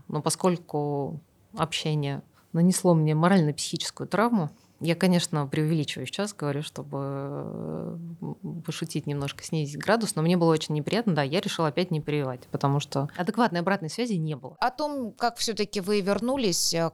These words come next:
Speaker 2: к прививкам, о том, какие прививки нужно обязательно повторить во взрослом возрасте, о каких прививках надо помнить, выезжая на дачу, о каких прививках нам надо будет помнить перед осенним сезоном, мы поговорим уже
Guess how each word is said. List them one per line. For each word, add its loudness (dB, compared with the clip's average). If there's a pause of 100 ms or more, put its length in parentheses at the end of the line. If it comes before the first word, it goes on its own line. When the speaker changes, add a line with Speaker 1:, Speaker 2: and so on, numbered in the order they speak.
Speaker 2:
к 2
прививкам, 0 (120)
о 0
том, 2
какие 0
прививки 0
нужно 0
обязательно 2
повторить -2
во 2
взрослом -4
возрасте, -4
о 0
каких -2
прививках -2
надо 2
помнить, -6
выезжая 0
на 4
дачу, 0
о -4 (300)
каких -10
прививках -2
нам 4
надо 6
будет 2
помнить -2
перед 2
осенним 4
сезоном, 2
мы -2
поговорим -4
уже 0